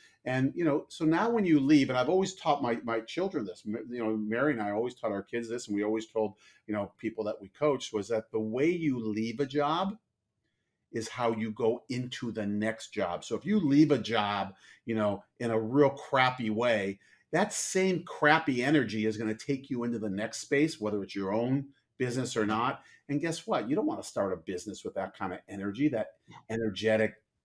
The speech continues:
you know, negativity and, and deceitful and all that stuff. You know, you wanna start it clean. You wanna start it powerful. And ten-to-one, if you're working for the right person,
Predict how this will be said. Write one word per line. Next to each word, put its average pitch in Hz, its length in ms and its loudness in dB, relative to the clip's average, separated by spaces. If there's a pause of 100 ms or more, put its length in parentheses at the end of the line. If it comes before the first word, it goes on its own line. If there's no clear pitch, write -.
you 113 120 -6
know, 98 280 -4 (280)
negativity 113 960 -2
and, 98 180 -4 (220)
and 104 140 -4
deceitful 127 800 0
and 107 80 2
all 110 160 2
that 120 160 0
stuff. 151 180 0 (260)
You 156 80 -2
know, 156 120 6
you 160 200 2
wanna 359 200 0
start 131 280 0
it 113 140 -4
clean. 147 480 2
You 160 140 -2
wanna 170 160 -2
start 117 240 0
it - 160 -10
powerful. 139 580 2 (300)
And 143 240 2
ten-to-one, 175 720 4
if 127 140 0
you're 123 120 2
working 143 360 2
for 127 180 0
the 113 80 4
right 107 320 0
person, 180 540 -6